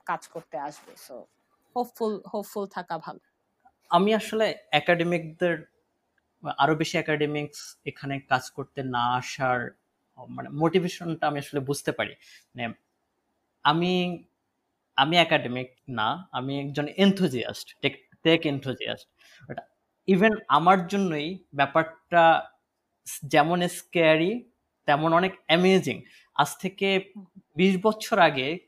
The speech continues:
Speaker 2: কোনো একজন যে just হচ্ছে মেশিন লার্নিং মডেল নিয়ে কাজ শুরু করছে, এআই সিস্টেমস নিয়ে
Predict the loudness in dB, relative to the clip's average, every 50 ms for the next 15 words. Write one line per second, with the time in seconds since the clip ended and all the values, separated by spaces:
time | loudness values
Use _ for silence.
0 | _ _ _ -4 -2 0 0 0 0 -2 -6 -6 -2 0 0 0 0 -2 -6 -8
1 | -10 -12 _ _ _ _ _ _ _ _ _ _ _ _ _ _ _ _ _ _
2 | -14 -10 -4 2 4 6 6 4 4 4 4 4 4 2 -2 -10 -16 -14 -12 -12
3 | -10 -10 -10 -8 -6 -4 -2 -2 -2 -2 -4 -8 _ _ _ -6 -6 -4 -2 -2
4 | 0 2 2 2 2 0 -2 0 0 0 2 2 2 0 0 0 0 -2 0 2
5 | 2 2 2 0 -6 -8 -6 -6 -6 -6 -8 -10 -10 -12 -14 -16 -12 -10 -10 -8
6 | -6 -2 -2 0 0 0 -2 -4 -8 -12 -10 _ -10 -8 -8 -10 -12 -12 -8 -8
7 | -6 -6 -8 -10